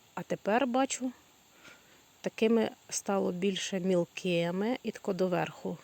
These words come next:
е, цей. Тако, аж така, як о-, о-, облачко. Чи напор менше став, чи наоборот більше, чи щось попало, забило. З шла-, може, з шланги що?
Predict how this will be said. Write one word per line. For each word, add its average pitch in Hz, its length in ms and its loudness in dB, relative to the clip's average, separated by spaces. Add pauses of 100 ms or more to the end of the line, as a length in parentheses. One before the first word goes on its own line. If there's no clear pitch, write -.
(1000)
е, 160 680 -8
цей. - 400 -10 (2000)
Тако, - 300 0
аж 175 120 -2
така, - 260 -4
як 175 240 0
о-, 185 200 4
о-, 170 240 2 (240)
облачко. 170 560 0 (1600)
Чи 196 140 -2
напор 226 280 2
менше 233 280 2
став, 208 180 -2
чи - 100 -4
наоборот 175 320 0
більше, 202 300 -2
чи - 120 -4
щось - 160 -6
попало, 170 380 0
забило. 165 380 0 (100)
З - 240 -4
шла-, 226 120 4
може, 214 260 0
з - 120 2
шланги 208 340 0
що? - 200 -6